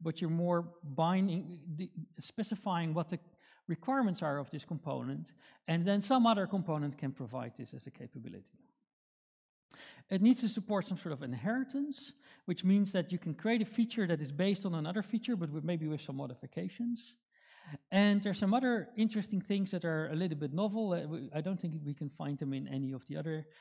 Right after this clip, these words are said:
um, similarly kind of focused implementations. We need to support A P I whitelisting. And this is,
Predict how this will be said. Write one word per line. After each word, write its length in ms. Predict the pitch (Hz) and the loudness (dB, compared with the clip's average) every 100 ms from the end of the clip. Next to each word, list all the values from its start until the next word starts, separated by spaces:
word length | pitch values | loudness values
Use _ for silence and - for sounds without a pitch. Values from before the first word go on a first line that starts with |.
| - _ - | -20 _ -6
um, 540 | 147 139 135 131 135 | -2 0 0 -2 -4
similarly 1000 | - - 240 220 202 190 185 180 175 175 165 | -8 -2 2 2 2 2 2 2 2 0 -4
kind 140 | - 165 | -8 -8
of 100 | 151 | -8
focused 760 | - - 190 180 175 - - _ _ _ | -12 -6 -4 -4 -8 -10 -20 _ _ _
implementations. 800 | 190 170 175 160 160 151 151 170 | -4 -2 0 -2 -2 -4 -4 -6
We 140 | 156 175 | -2 2
need 180 | 185 196 | 2 0
to 40 | |
support 460 | 180 185 180 165 160 | -6 -8 -6 -6 -4
A 100 | 170 | -6
P 140 | 170 156 | -2 0
I 120 | 143 | -2
whitelisting. 640 | 131 123 127 117 - 117 127 - - - | -2 -6 -8 -14 -12 -12 -14 -18 -20 -8
And 100 | 147 | -4
this 180 | 156 165 | -2 0
is, 360 | 180 - - | -2 -2 -10